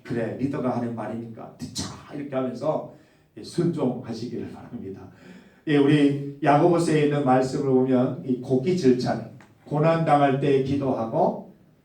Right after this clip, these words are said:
즐거울 때 찬송하라는 말씀이 있습니다. 고난, 고난 당할 때 해야 될 일이 뭐라고요? 기도라고요, 기도. 기도가 뭡니까? 왜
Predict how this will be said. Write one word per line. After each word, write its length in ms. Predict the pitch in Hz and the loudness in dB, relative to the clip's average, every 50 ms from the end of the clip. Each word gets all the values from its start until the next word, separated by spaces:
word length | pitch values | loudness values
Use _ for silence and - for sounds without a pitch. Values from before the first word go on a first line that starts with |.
| _ _ - | _ _ -20
즐거울 580 | - - 156 160 160 160 165 160 147 135 127 127 | -10 -4 0 2 2 2 4 4 4 4 4 2
때 400 | 143 143 135 127 113 110 110 - - - _ _ _ _ | 2 0 0 0 0 -2 -4 -10 -14 -20 _ _ _ _
찬송하라는 760 | - - - 202 202 196 190 180 135 - - - - - 95 | -4 0 2 2 2 2 2 2 0 0 -2 -4 -6 -10 -12
말씀이 360 | 92 - - - - - - | -14 -14 -16 -16 -18 -20 -20
있습니다. 400 | - - - - _ _ _ _ _ _ _ _ _ _ _ _ _ _ _ _ _ - - - | -20 -20 -20 -20 _ _ _ _ _ _ _ _ _ _ _ _ _ _ _ _ _ -20 -20 -10
고난, 520 | - 143 147 147 143 127 - - - - - - _ _ _ _ _ _ | -4 -2 0 2 2 2 0 -2 -8 -12 -16 -20 _ _ _ _ _ _
고난 320 | - - 156 160 170 170 165 | -6 -2 0 2 2 2 2
당할 280 | 151 135 131 127 123 | 2 4 4 4 4
때 100 | 123 123 120 | 4 2 2
해야 280 | 120 151 151 143 139 | 4 4 6 6 6
될 140 | 127 123 117 | 6 4 4
일이 180 | 123 123 131 - | 4 4 2 2
뭐라고요? 640 | 110 117 110 107 - 127 131 151 196 226 - - - - - - _ | 0 -2 -4 -4 -4 -2 -2 -2 -2 -2 -4 -6 -10 -16 -20 -20 _
기도라고요, 460 | - - - - - - - - - - - - - - | 2 4 4 4 4 2 -2 -4 -6 -10 -14 -18 -20 -20
기도. 220 | - - - - - - - _ _ _ _ _ _ _ _ | -20 -20 -20 -18 -20 -20 -20 _ _ _ _ _ _ _ _
기도가 400 | - 240 262 269 254 180 165 143 | 6 6 8 10 8 8 8 6
뭡니까? 340 | 123 117 120 151 147 - 131 | 4 2 0 -2 0 2 4
왜 400 | 131 160 160 151 - - - - | 4 6 6 4 4 2 -2 -8